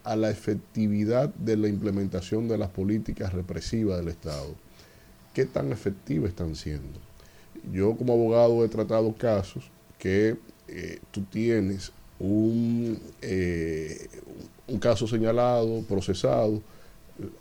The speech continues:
repite, eh, hay un pla-, hay una aceptación posterior de la propia víctima.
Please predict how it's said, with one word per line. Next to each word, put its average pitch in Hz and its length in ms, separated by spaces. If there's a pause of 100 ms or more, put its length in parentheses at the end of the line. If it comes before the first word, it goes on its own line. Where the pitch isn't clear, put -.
(300)
repite, 107 960 (460)
eh, 90 460
hay 110 160
un 107 220
pla-, 104 500
hay 110 180
una 107 340
aceptación 101 560
posterior 104 640
de 101 80
la 92 100
propia 95 320
víctima. 110 680